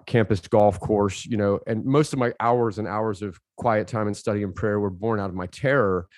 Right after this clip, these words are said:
that I was gonna lose my connection with the divine and fall back into that place of wanting to commit suicide. So I was really driven. Um, and of course, people observed that and they just thought I was the man in these little, uh,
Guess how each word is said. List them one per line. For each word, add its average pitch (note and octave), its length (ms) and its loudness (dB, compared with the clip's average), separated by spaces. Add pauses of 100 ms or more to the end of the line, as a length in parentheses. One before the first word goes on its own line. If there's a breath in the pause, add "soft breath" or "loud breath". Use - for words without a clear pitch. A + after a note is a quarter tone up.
(160 soft breath)
that G#2+ 80 -2
I A2 40 0
was G2+ 120 -4
gonna G2+ 140 -4
lose G#2+ 540 0
my G2 100 -4
connection G2 400 -6
with F#2 120 -4
the F2 60 -10
divine F#2+ 300 0
and F#2+ 100 0
fall G2 180 0
back G#2 420 0
into F#2+ 140 -6
that E2+ 140 -4
place G2+ 300 0
of F#2 80 -6
wanting F#2+ 240 0
to - 80 -10
commit E2 240 -8
suicide. A2+ 460 0
So A2+ 80 -2
I A2+ 40 0
was F#2+ 140 -6
really A2+ 500 4
driven. F#2+ 520 0 (640 loud breath)
Um, A2 200 -2
and B2+ 120 2
of - 60 -2
course, C3 180 0
people A#2 260 0
observed G2+ 360 2
that G2 80 2
and E2 100 -4
they F#2+ 60 0
just F#2 200 -6
thought F#2 160 -2
I F#2+ 140 0
was E2+ 240 -8
the F2 100 -8
man F2+ 380 -2
in A2 160 0
these G2 200 0
little, F#2 320 -2 (400)
uh, F#2 440 0